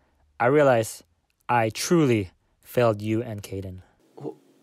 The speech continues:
Speaker 2: what do you mean?
Speaker 1: I spent too much time being everyone's pastor, but not enough time being your father.
Speaker 2: Dad, that's,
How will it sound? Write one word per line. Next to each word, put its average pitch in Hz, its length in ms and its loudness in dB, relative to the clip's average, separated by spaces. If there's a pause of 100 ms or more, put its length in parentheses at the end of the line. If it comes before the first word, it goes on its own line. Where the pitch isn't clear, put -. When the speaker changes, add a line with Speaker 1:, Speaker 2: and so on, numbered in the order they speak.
(500)
Speaker 2:
what 117 420 -8
do 143 60 -2
you 147 100 -2
mean? 135 440 -8 (680)
Speaker 1:
I 131 100 2
spent 139 320 0 (100)
too - 180 4
much 226 180 2
time 180 240 0
being 160 180 -2
everyone's 160 360 2
pastor, 107 600 -2 (500)
but 113 320 0 (680)
not 139 220 2
enough 147 200 2
time 135 360 -2
being 120 240 -2
your 113 100 -4
father. 104 400 -6 (320)
Speaker 2:
Dad, 175 340 0
that's, - 440 0